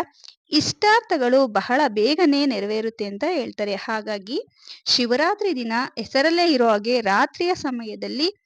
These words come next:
ಶಿವನಿಗೆ ಪೂಜೆಯನ್ನ ಅರ್ಪಿಸುವಂತದ್ದು ಅತ್ಯಂತ ಮಹತ್ತರವಾದುದು ಅಂತ ಹೇಳ್ತಾರೆ ಸ್ನೇಹಿತರೆ. ಹಾಗಾಗಿ ಉಪವಾಸವಿದ್ದು ಶಿವನಿಗಾಗಿ ಜಾಗರಣೆಯನ್ನ ಮಾಡಿ ಪೂಜೆಯನ್ನ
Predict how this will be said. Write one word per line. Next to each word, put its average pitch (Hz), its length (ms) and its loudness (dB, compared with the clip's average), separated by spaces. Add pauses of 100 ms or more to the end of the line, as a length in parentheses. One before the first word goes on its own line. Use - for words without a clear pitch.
(380)
ಶಿವನಿಗೆ 349 500 0 (200)
ಪೂಜೆಯನ್ನ 240 500 0 (200)
ಅರ್ಪಿಸುವಂತದ್ದು 220 880 -2 (100)
ಅತ್ಯಂತ 440 540 -2 (180)
ಮಹತ್ತರವಾದುದು 226 880 0
ಅಂತ 208 120 -6 (100)
ಹೇಳ್ತಾರೆ 196 360 -6
ಸ್ನೇಹಿತರೆ. 202 360 -6 (140)
ಹಾಗಾಗಿ 208 540 -4 (540)
ಉಪವಾಸವಿದ್ದು 277 840 0 (100)
ಶಿವನಿಗಾಗಿ 226 640 -2 (200)
ಜಾಗರಣೆಯನ್ನ 277 720 2 (180)
ಮಾಡಿ 302 240 2 (520)
ಪೂಜೆಯನ್ನ 320 500 4